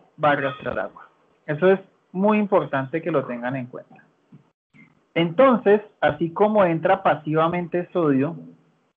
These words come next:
también va a entrar pasivamente agua. O sea que la célula pasivamente se me va a ir llenando de agua.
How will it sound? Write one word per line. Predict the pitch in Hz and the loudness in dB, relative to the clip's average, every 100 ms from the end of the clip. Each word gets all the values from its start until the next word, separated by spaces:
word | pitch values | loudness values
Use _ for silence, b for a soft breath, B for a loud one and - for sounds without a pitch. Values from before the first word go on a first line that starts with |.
| _ | _
también | 190 190 196 190 | 0 2 2 2
va | 180 | 2
a | |
entrar | 180 170 175 160 165 - _ _ _ - | 0 2 2 2 0 -12 _ _ _ -4
pasivamente | 135 131 135 135 139 139 131 135 127 - | -4 -2 0 0 0 -4 -4 -4 -6 -6
agua. | 113 - _ - _ _ _ _ _ _ _ _ - - 1077 1077 1077 _ _ _ _ _ _ _ _ _ - - - _ _ _ _ _ _ _ _ _ _ 1077 - - _ _ _ _ _ _ _ _ _ _ _ - | -12 -12 _ -20 _ _ _ _ _ _ _ _ -20 -20 -20 -20 -20 _ _ _ _ _ _ _ _ _ -20 -20 -20 _ _ _ _ _ _ _ _ _ _ -20 -20 -20 _ _ _ _ _ _ _ _ _ _ _ -10
O | 156 | 0
sea | 196 208 | 4 4
que | 247 | 6
la | 254 262 | 6 4
célula | 262 262 208 208 220 - - _ _ _ _ _ _ _ _ _ _ _ | 4 4 6 4 2 -2 -12 _ _ _ _ _ _ _ _ _ _ _
pasivamente | 226 208 226 226 214 220 214 185 185 190 | 0 2 2 2 2 2 -2 -2 -2 -2
se | |
me | 180 156 | -2 0
va | 139 | 0
a | |
ir | 135 | 0
llenando | 151 156 156 151 156 | 2 2 2 4 6
de | 139 | 6
agua. | 120 - - | 4 0 -8